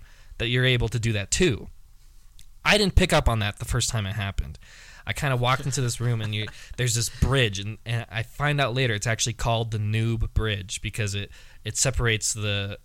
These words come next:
the hardcore from a newbie. Um, <laughs> and, yeah, it, it was very unfortunate, uh, <laughs> that this happened to me. And I was trying to essentially, you're supposed to run,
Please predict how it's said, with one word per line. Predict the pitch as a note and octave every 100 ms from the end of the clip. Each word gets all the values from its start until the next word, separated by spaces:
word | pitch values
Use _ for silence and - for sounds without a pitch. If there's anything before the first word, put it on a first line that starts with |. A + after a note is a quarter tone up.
| -
the | A2
hardcore | G#2 A2+ A2 - A2 G2+ G2+
from | - G2+ G2 G2+
a | G#2
newbie. | G#2 A2 F#2+ F#2+ - - - - -
Um, | G2+ G2 F#2+ F#2 - - C#3+ -
<laughs> | D#3 - D#3+ -
and, | B2 A2+ G2+ G2+ -
yeah, | B2 E3+ C#3
it, | G#2+ B2 A#2+
it |
was | C3 A#2+
very | C3+ D#3
unfortunate, | C3 - B2+ - - -
uh, | - B2 -
<laughs> | -
that | B2
this | C3+ B2
happened | A2 A2
to | G#2+
me. | F2+ - - C#3+
And | B2 B2
I | B2
was | A#2+ B2 A#2 - - - -
trying | E3+ E3 F3
to | D3+ D#3 C3 A#2+
essentially, | A#2+ C#3+ C3 C#3+
you're | B2
supposed | B2+ E3+ -
to | A#2
run, | G#2+ B2+ A2+ G2